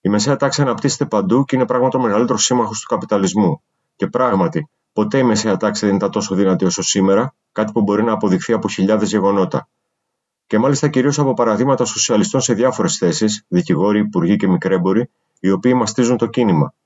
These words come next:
Μεταβάλλουν το σοσιαλισμό σε μια αξιοπρεπή, μεσοαστική, ειρηνική και φιλήσυχη υπόθεση, γιατί και οι ίδιοι αντιπροσωπεύουν αυτή την τάση. Αναπόφευκτα πρέπει να χρησιμοποιήσουν τη διαφήμιση για να εξισορροπήσουν όλες οι τάσεις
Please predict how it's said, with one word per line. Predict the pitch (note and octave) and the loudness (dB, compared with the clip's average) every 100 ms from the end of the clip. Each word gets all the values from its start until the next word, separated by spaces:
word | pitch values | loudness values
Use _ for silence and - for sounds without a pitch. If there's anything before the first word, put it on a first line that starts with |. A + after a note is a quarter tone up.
| _ _ _ _ - | _ _ _ _ -6
Μεταβάλλουν | G2 G2+ G2+ B2 | -2 0 0 0
το | A#2+ | 0
σοσιαλισμό | A2+ A2+ A2 G2+ G2+ | -2 -2 0 0 0
σε | A#2+ A2 | 0 0
μια | G#2 | 0
αξιοπρεπή, | A#2 - A2+ D#2+ F#2+ D#2 A2+ D2+ _ _ | 0 0 -2 0 -2 0 0 0 _ _
μεσοαστική, | F2 F#2+ - F#2 - F2+ A#2 E2+ - _ - | -2 -2 0 -2 -4 -2 0 0 -4 _ -2
ειρηνική | G2+ G2+ G2+ F2+ | 0 2 0 0
και | A#2+ A2 | 0 -2
φιλήσυχη | - G2 A#2 - | 0 0 0 0
υπόθεση, | F#2+ G2+ F2+ F#2 - C3 _ _ _ | -2 0 0 -2 -2 -4 _ _ _
γιατί | E2+ G2+ B2 | -2 0 0
και | - | 2
οι | A#2 | 2
ίδιοι | B2+ | 2
αντιπροσωπεύουν | B2 A2 G#2+ A2 A#2+ A#2+ | 0 0 -2 0 0 0
αυτή | A2+ A2 | 0 0
την | A#2+ G2+ | 0 0
τάση. | A2 F#2 - _ _ _ | 0 -2 -6 _ _ _
Αναπόφευκτα | - G2+ G2+ A#2 A#2 - | -4 -2 0 -2 -4 -4
πρέπει | A2 A#2 B2 | -2 0 0
να | A#2 | -2
χρησιμοποιήσουν | - A2+ F#2+ A#2 - A#2+ | -2 -2 0 -2 0 0
τη | |
διαφήμιση | G#2+ G2 F2+ A#2+ F#2+ - G#2+ - | 2 0 0 0 0 0 -4 -4
για | - F#2 | -4 -2
να | F#2+ | 0
εξισορροπήσουν | F#2+ - G2 F#2 B2 - A2 | -2 -2 -2 0 -2 0 0
όλες | A#2 A2+ | 0 -2
οι | G#2+ | -4
τάσεις | - G2+ - C3 - | -2 -2 -2 -4 -6